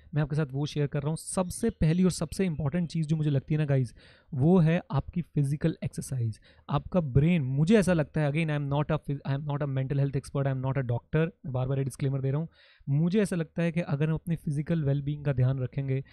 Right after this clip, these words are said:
हमारा माइंड थोड़ा सा एक्टिव रहता है, हमारा माइंड थोड़ा सा सही रहता है, हमारे माइंड में नेगेटिव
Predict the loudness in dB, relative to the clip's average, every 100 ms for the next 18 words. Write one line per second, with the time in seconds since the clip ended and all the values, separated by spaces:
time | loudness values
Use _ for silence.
0 | -20 _ 0 2 0 0 -2 -2 -4 -4
1 | -4 -4 -4 0 0 0 0 -2 -2 -2
2 | -2 -2 -2 -2 -2 0 0 0 0 0
3 | 0 0 0 0 -2 -2 -2 -2 -2